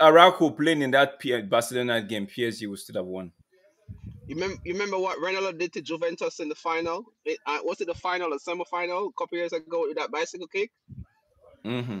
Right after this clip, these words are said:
Speaker 2: So people is gonna respect Mba-, Mbappe more if you do that to the cl-, to the club that he want to go to. You know, he's gonna get, he's gonna, he's gonna hurt them at that moment.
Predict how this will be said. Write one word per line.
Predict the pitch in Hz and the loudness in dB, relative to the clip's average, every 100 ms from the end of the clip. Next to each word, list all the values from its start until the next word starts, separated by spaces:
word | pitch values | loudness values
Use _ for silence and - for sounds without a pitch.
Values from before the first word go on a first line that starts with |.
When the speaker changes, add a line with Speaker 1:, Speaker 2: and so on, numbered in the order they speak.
| 82 | -10
Speaker 2:
So | - 190 160 156 - - _ _ _ - | -8 -4 -2 -2 -6 -12 _ _ _ -10
people | 214 208 202 190 | -8 -4 -2 -2
is | 190 160 | -2 -4
gonna | 185 165 143 | -4 -2 -2
respect | 147 - - 156 | -2 -6 -6 -6
Mba-, | - 151 147 147 - | -6 -6 -4 -6 -6
Mbappe | 143 143 147 - 123 | -8 -6 -6 -4 -6
more | 135 143 127 | -4 -2 -4
if | 110 | -8
you | 123 98 | -12 -12
do | 147 | -6
that | 147 - | -6 -6
to | 131 | -12
the | 127 | -12
cl-, | - - _ | -14 -16 _
to | - | -12
the | - | -12
club | - 160 | -8 -8
that | 143 - | -8 -8
he | |
want | 123 139 135 | -8 -6 -6
to | 120 | -6
go | 131 135 131 | -4 -4 -6
to. | 113 101 _ _ _ _ _ _ - | -16 -16 _ _ _ _ _ _ -8
You | |
know, | 135 139 | -4 -2
he's | 147 165 | -2 -2
gonna | 170 151 | -2 -2
get, | 143 160 156 - | -2 -4 -4 -8
he's | 156 160 | -8 -4
gonna, | 175 160 _ _ | -4 -6 _ _
he's | 180 | -6
gonna | 165 180 175 | -4 -4 -4
hurt | 208 226 - | -4 -6 -4
them | 196 180 | -4 -2
at | - | -2
that | 165 151 | -6 -4
moment. | 165 190 165 123 | -4 -2 -2 -6